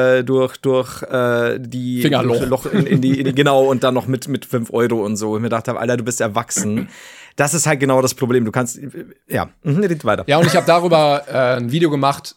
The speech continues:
Speaker 2: dass, also diese beiden Sachen bei Fritz jetzt gerade irgendwie passiert waren und ich hab die halt
Speaker 1: Mhm.
Speaker 2: thematisiert und so. Und, ähm, es ist eine Flut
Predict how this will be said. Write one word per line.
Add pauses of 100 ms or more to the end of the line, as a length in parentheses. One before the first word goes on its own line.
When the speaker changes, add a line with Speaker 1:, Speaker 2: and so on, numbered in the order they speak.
Speaker 2:
dass,
also
diese
beiden
Sachen
bei
Fritz
jetzt
gerade
irgendwie
passiert
waren
und
ich
hab
die
halt
Speaker 1:
Mhm.
Speaker 2:
thematisiert
und
so. (540)
Und,
ähm, (440)
es
ist
eine
Flut